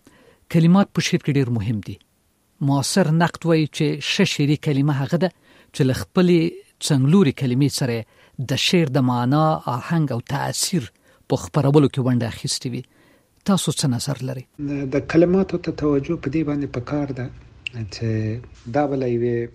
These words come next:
Speaker 2: یو لاس غالۍ سره زه تشبیه کړم. که په یو شعر کې، اه، د غالۍ که وګورو، که، م، چې په هغه کې رنګونه، ګلان،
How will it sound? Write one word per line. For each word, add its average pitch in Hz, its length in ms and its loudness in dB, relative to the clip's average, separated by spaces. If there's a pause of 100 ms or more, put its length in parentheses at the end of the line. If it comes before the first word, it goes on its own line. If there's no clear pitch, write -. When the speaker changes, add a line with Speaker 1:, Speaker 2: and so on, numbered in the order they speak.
(160)
Speaker 2:
یو 135 220 2
لاس 117 360 0
غالۍ 113 300 -4
سره 101 260 -12
زه 98 140 -14
تشبیه 101 440 -12
کړم. 98 220 -14 (640)
که - 100 -12
په 135 140 -6
یو 151 200 0
شعر 156 280 -2
کې، 156 400 -4 (480)
اه، 113 240 -14 (160)
د 135 40 -6
غالۍ 127 520 0
که 156 160 -8
وګورو، 156 420 -4
که، 135 80 -8 (100)
م، 127 360 -12 (160)
چې 120 380 -6 (580)
په 123 80 -8
هغه 120 240 -2
کې 139 300 -8
رنګونه، 120 560 -6 (600)
ګلان، 117 520 0